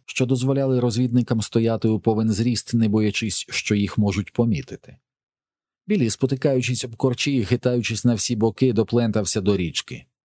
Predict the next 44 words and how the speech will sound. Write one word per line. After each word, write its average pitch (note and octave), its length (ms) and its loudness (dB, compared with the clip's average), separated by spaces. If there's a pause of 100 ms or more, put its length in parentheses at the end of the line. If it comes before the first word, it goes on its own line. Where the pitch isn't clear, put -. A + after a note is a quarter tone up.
(120)
Слідом A2+ 420 0
за G#2+ 120 0
ними F#2+ 300 2
скотився F#2 580 0
Вієрі, F#2+ 480 0
на F2+ 80 0
якому F#2 400 0
все E2+ 200 -4
клацало, G2 680 -2
брязкало F2 600 -2
і E2 80 -4
парувало. - 680 -8 (1800)
"А F2 140 -6
ось B2+ 180 -2
і D3+ 100 -4
він, F3+ 240 0
хлопці", — D#3+ 560 0
сказав F#2 400 -2
Вієрі. D#2 460 -4 (200)
Йому F#3+ 300 0
не F#3 100 2
хочеться D#3+ 560 0
жити, C#3 340 0
але A#2+ 260 0
ми C3+ 180 2
його C3 320 0
примусимо. A2 720 -2 (280)
І B2 140 -2
коли D3+ 300 0
ми D3+ 120 2
звідси C#3+ 380 -2
виберемося, C#3 640 0
я A2 140 0
вам C3 160 0
скажу, D3 380 2
він D3 260 0
по D3 140 2
гроб C#3+ 320 0
жизні E3+ 440 2
буде C#3 280 2
вдячний B2 540 2
нам A2+ 260 2
трьом A2+ 260 2
мушкетерам A2 720 0